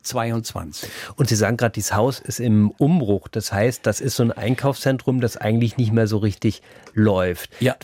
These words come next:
Speaker 2: Was schaffen Sie mit Ihrem Theater da? Hat das eine positive Auswirkung auf dieses Einkaufszentrum?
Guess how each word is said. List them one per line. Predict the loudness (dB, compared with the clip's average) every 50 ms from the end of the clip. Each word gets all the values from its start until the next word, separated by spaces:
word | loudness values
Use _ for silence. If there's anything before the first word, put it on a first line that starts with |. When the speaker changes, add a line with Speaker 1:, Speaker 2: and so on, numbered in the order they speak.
| -4 -2
Speaker 2:
Was | -2 -2 -2 -2 -6 -6 -6
schaffen | -6 -4 -4 -2 -2 0 0 0 2
Sie | 2 2
mit | 2 2 0
Ihrem | 0 0 0 0
Theater | 0 -2 -2 -2 -2 -4 -2 0 0 0
da? | 2 2 2 2 0 -2 -4 -6 -8 -8 -8 -8 -8 -10 -12 -10 -10 -8 -6
Hat | -4 -4 -4 -2 -2
das | -4 -2 -2
eine | -2 -2 -2 -2
positive | -4 -2 0 0 2 2 2 0 0 0 0 0 2
Auswirkung | 2 0 0 0 0 -2 0 0 0 -2
auf | -2 -4 -2
dieses | -2 -2 -2 -2 -2
Einkaufszentrum? | -2 -2 -2 -2 -4 -6 -6 -4 -4 -4 -4 -2 -2 -2 -2 -2 -2